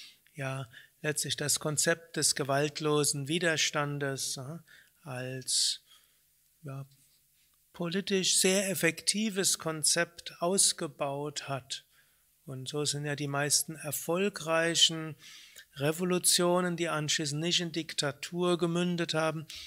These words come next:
sind eben üb-, um, über dieses, dieses Konzept des gewaltfreien Widerstandes, äh,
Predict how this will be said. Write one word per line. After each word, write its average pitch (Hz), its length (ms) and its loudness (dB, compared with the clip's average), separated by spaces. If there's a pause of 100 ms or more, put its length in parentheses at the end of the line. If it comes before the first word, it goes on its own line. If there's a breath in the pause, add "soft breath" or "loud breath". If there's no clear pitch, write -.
(140 loud breath)
sind 156 260 -4
eben 151 280 -4
üb-, 160 280 -4
um, 151 280 -2
über 143 300 2
dieses, 143 840 -2
dieses 139 340 -4
Konzept 151 520 0
des - 140 4
gewaltfreien 143 720 -2
Widerstandes, 135 960 -2
äh, 139 120 -10